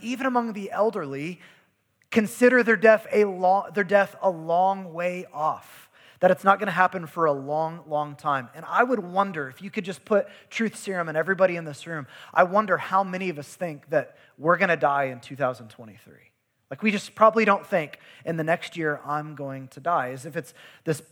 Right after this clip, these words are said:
reality that you and I are gonna live a long, long time. And yes, death is inevitable, it's universal,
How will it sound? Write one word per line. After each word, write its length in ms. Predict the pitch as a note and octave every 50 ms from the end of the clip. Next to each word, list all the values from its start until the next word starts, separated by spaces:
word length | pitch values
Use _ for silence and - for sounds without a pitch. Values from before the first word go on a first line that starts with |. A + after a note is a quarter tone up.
| _ _
reality 600 | C#3 D3 E3+ E3+ E3+ E3+ F#3 G3+ F#3+ E3+ D#3 D3+
that 140 | B2+ C#3+ C3
you 140 | D#3+ E3+
and 100 | E3+ E3
I 100 | D#3+ D#3
are 100 | D#3 D3+
gonna 160 | C#3+ D#3 D3+ C#3
live 200 | D3 D#3 D3+ C#3
a 60 | C#3
long, 420 | C3+ B2+ C3 C#3+ D3+ D#3 D#3 D#3
long 220 | D#3 D3+ D3+ D3 C#3
time. 460 | - - C#3 C#3 C#3 C3+ C3 C3 C3
And 160 | - D#3 C#3
yes, 320 | C#3 D3 E3 F3 E3+ - -
death 260 | - E3 D3+ D3 -
is 160 | D3 C3 A#2 C#3+ C3+ _ _
inevitable, 720 | - D3+ D3+ D3+ F3+ G3 G3 D#3+ C#3+ C3 C3 B2 B2 A#2+ A#2+ - - -
it's 160 | - - -
universal, 640 | E3+ E3 D3+ B2+ D#3 E3+ E3 - - C#3 C3+ B2